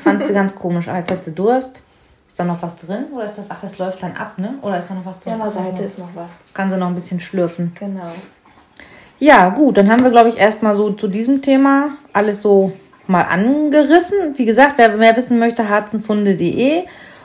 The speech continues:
Speaker 1: Und ansonsten auf der Instagram-Seite, ich verlinke das eh nochmal in meinen,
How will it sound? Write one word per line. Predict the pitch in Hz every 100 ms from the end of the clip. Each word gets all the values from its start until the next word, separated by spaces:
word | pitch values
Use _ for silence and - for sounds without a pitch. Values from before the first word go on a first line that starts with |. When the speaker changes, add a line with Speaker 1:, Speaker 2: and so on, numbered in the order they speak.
| - -
Speaker 1:
Und | 220 233 -
ansonsten | 196 190 196 196 196
auf | 170 170 -
der | 165 160
Instagram-Seite, | - 214 - 240 247 226 220
ich | 208
verlinke | 196 196 196
das | 196
eh | -
nochmal | 175 185 175 170 165
in |
meinen, | 165 160 160 165